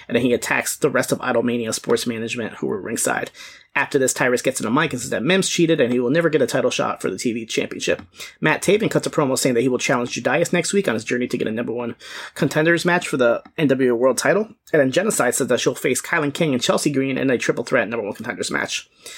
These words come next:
to determine the number one contenders for the N W A Women's title.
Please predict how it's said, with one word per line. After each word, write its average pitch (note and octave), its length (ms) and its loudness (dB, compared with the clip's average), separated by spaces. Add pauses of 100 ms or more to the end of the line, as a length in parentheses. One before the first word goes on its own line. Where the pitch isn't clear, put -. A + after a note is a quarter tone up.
(260)
to - 140 -4
determine A#2+ 500 -2
the A#2+ 120 0
number D3 180 0
one D#3 100 2
contenders F#3+ 360 2
for F3+ 80 4
the E3 80 0
N F#3 80 0
W G3+ 240 2
A - 20 0
Women's A#3 240 2
title. A#2 340 -2